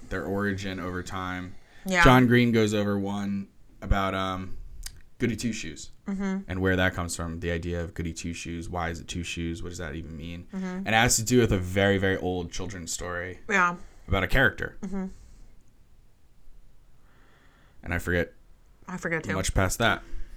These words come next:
Speaker 1: But I think it's like she only ha-, she always has one shoe or something like that, and then finally at the end she gets two shoes, and they start
Speaker 2: Yeah.
Speaker 1: calling her Goody Two Shoes. It
Speaker 2: Yeah.
Speaker 1: has, like, nothing to do with being, like, an overly good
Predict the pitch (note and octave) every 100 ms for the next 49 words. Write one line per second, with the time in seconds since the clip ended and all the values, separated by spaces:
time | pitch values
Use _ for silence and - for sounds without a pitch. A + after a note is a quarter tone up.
0 | - A2 G#2+ G#2 B2 A#2 - - A2 G2+
1 | - B2 A#2 A2 A#2 - A2 G2 A2+ G#2+
2 | G#2+ G2 G2 F#2+ F2+ G#2 G2+ G2 F#2 G2+
3 | G2 G2 G2 G2+ G2 F#2 F#2 F#2+ F#2+ F#2+
4 | F#2 F2 F2+ F#2 E2 E2+ - G2 F#2+ G#2
5 | G2+ F#2+ F2+ F2 E2 F2+ F2 E2 F2+ E2+
6 | - E2+ - F2 E2+ - - - - A#2+
7 | D3+ E3+ D3 C#3+ C3 A2 A#2 A2+ G2+ G#2
8 | G2+ G2 F2+ F2 - - G2 G2 F#2+ F#2
9 | F2+ G2 F2+ F2+ -